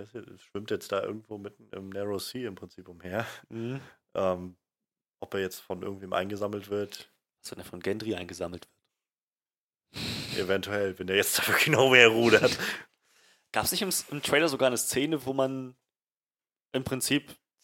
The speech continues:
Speaker 2: The-, Theon, je-, zumindest jemanden, der
Speaker 1: Man sieht
Speaker 2: aussieht
Speaker 1: ihn
Speaker 2: wie
Speaker 1: am Wasser,
Speaker 2: Theon, so
Speaker 1: ja.
Speaker 2: wie er
Speaker 1: Ja, ja.
Speaker 2: am Strand zusammenbricht?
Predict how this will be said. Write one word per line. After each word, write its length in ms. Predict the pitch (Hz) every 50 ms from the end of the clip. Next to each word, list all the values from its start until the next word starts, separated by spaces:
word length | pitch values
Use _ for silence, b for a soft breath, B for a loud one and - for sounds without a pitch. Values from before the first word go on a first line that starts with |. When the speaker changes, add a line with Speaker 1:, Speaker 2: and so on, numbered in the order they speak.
| _ -
Speaker 2:
The-, 220 | - - - _ _ - -
Theon, 540 | - 120 127 143 147 151 156 160 165 165 160 _ _ _ _
je-, 180 | _ 110 110 104
zumindest 340 | - - - 113 113 113 -
jemanden, 160 | 107 113 107 104
der 80 | 110
Speaker 1:
Man 60 | 107 117 139
sieht 20 | 147
Speaker 2:
aussieht 80 | 160 143
Speaker 1:
ihn 20 |
Speaker 2:
wie 40 | 139
Speaker 1:
am 120 | 123 117 107
Wasser, 240 | 110 135 127 117 104
Speaker 2:
Theon, 120 | 98 98
so 60 | 98
Speaker 1:
ja. 180 | 95 101 110 - _ _ _
Speaker 2:
wie 100 | 135 135
er 80 | 110
Speaker 1:
Ja, 40 | 110 110 107 110 117
ja. 120 | 120 - _ _ _ _ _ _ _ _ _
Speaker 2:
am 100 | 123 123
Strand 320 | - - 120 135 160 330
zusammenbricht? 760 | - - 113 - - 113 113 113 117 131 151 180 - - -